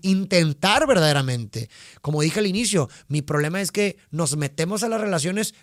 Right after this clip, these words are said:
con un pie fuera. ¿Sí me explico? Y siempre he pensado a veces que como que, digo, en las ciencias del comportamiento sabemos que el, el, cuando se ofren-, cuando se enfrenta voluntariamente un obstáculo,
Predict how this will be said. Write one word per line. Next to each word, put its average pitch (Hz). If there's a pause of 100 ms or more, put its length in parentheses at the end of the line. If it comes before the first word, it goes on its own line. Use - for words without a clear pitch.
con 156
un 202
pie 220
fuera. 240 (800)
¿Sí -
me 190
explico? 180 (560)
Y 170
siempre 190
he -
pensado 208
a 214
veces 214
que 202
como 170
que, 147
digo, 160
en 151
las 143
ciencias 165
del 208
comportamiento 156 (880)
sabemos 143
que 147 (480)
el, 127
el, 147
cuando 139
se 147
ofren-, 160 (140)
cuando 160
se 160
enfrenta 165
voluntariamente 170
un 160
obstáculo, 160